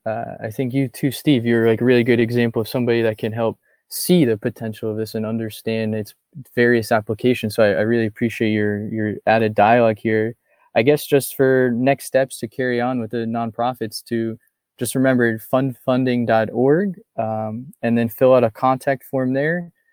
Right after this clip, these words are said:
You're welcome to find me specifically on the internet, whether it's LinkedIn or my personal site, just Corey Harnish, C O R E Y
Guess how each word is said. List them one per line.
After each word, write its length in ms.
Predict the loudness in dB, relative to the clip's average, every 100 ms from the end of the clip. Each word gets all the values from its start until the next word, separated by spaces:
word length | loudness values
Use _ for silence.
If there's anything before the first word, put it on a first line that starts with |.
| _
You're 140 | -2 2
welcome 460 | 4 2 0 -6
to 160 | -4 -6
find 400 | 0 0 2 2
me 180 | 0 -2
specifically 840 | -4 -10 -6 -4 -4 -4 -2 0
on 120 | 0
the 100 | -2
internet, 540 | -4 -4 -2 -4 -4 -4
whether 300 | -4 -2 -2
it's 180 | -4 -4
LinkedIn 540 | -2 -2 -2 -2 0
or 200 | -2 -2
my 180 | -2 -4
personal 500 | -2 -4 -2 -6 -4
site, 400 | -2 -2 0 -4
just 300 | -8 -10 -6
Corey 400 | 0 2 4 2
Harnish, 640 | 2 0 0 -4 -8 -14
C 260 | -8 -2 2
O 100 | 2
R 160 | 2 2
E 60 |
Y 400 | 2 2 0 -4